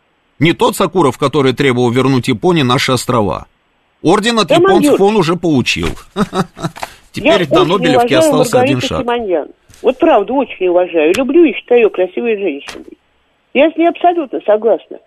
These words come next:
Speaker 2: Но самое обидное это другое. Что вот каких-нибудь дураков, пацанов по семнадцать лет, по шестнадцать, которые языком треплет, не подумал, привлекут к уголовной ответственности. А с Сакуровым ничего не будет. А на статью-то он наговорил.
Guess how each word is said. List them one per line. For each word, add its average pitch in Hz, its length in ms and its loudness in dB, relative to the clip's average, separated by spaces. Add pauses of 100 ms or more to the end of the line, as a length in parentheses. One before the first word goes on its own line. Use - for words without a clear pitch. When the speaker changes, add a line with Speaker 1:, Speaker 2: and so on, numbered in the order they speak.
(160)
Speaker 2:
Но 254 120 0
самое 349 340 4
обидное 233 360 -2
это 196 120 -4
другое. 233 560 0 (480)
Что 302 160 0
вот 277 120 -4
каких-нибудь 311 540 -2
дураков, 285 440 0
пацанов 339 500 0
по 247 100 -6
семнадцать 233 540 -2
лет, 196 220 -2 (540)
по 254 100 0
шестнадцать, 269 580 -2 (280)
которые 254 420 0
языком 311 460 -2
треплет, 262 440 -4
не 202 60 -4
подумал, 233 480 -2 (320)
привлекут 285 500 2
к - 60 -12
уголовной 254 480 -2
ответственности. - 600 -8
А - 60 -2
с - 80 -20
Сакуровым 302 460 2
ничего 311 220 -2
не 285 120 -2
будет. 170 300 -10 (500)
А - 80 -2
на 277 120 2
статью-то 302 440 0
он 208 80 0
наговорил. 240 480 0